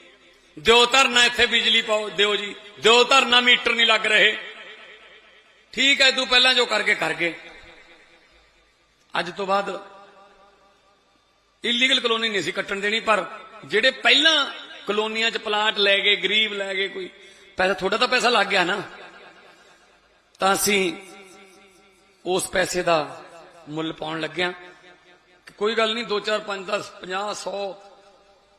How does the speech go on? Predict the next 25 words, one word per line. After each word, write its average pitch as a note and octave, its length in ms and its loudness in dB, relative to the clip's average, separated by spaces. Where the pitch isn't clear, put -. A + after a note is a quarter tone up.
ਕਲੋਨੀ G3+ 360 -6
ਵਾਲਿਆਂ G#3 220 0
ਨੂੰ G#3+ 100 -8
ਵੀ A3 100 -6
ਫਾਇਦਾ F3+ 260 -2
ਹੋ E3+ 140 -2
ਜੂ, F#3+ 120 -4
ਮੇਰੀ F#3+ 220 -4
ਇਲੀਗਲ F#3+ 320 -4
ਕਲੋਨੀ F3+ 360 -8
ਵਿਕ D#3+ 180 -6
ਗਈ। D3 220 -12
ਚਲੋ F3 220 -4
ਕੋਈ E3 160 -8
ਨਹੀਂ, E3+ 100 -10
ਖੁਸ਼ D3+ 240 -6
ਹੋ D#3+ 120 -6
ਲਏ, E3 140 -6
ਪੰਜ D#3+ 280 -10
ਦਿਨ, D#3+ 220 -10
ਦਸ D3 200 -8
ਦਿਨ, D#3 220 -12
ਮਹੀਨਾ, D#3 380 -8
ਦੋ D3+ 220 -8
ਮਹੀਨੇ, D#3 280 -10